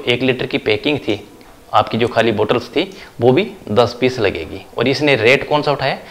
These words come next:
जो हमने परचेज किया था वही रेट इसने यहाँ पर accept किया है। अब उसके बाद में ये तो था हमारा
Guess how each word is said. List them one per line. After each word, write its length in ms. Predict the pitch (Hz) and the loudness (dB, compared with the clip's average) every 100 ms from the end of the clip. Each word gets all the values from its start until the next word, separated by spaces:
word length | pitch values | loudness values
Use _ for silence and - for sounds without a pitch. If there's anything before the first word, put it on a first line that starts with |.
| - - | -18 -8
जो 140 | 107 | -2
हमने 240 | 113 117 127 | 0 0 -2
परचेज 500 | 127 110 - 117 110 | 0 -2 2 2 2
किया 220 | - 104 | 0 0
था 180 | 104 175 - - - | 0 -6 -8 -20 -12
वही 220 | 110 131 120 | 0 4 6
रेट 200 | 104 101 | 4 2
इसने 220 | 110 110 | -6 -4
यहाँ 140 | 92 | -4
पर 240 | - - - | -4 -8 -2
accept 360 | - - - - | -2 0 -4 -8
किया 220 | - - | -10 -10
है। 80 | - - - - - - - - - - - - | -16 -20 -20 -20 -20 -20 -20 -20 -20 -20 -6 -2
अब 120 | 123 | 0
उसके 260 | 143 - | 0 0
बाद 220 | 170 143 135 | 6 6 6
में 100 | 135 | 4
ये 120 | 160 | 4
तो 120 | 156 | 0
था 120 | 143 | 0
हमारा 320 | 143 127 196 | 2 4 2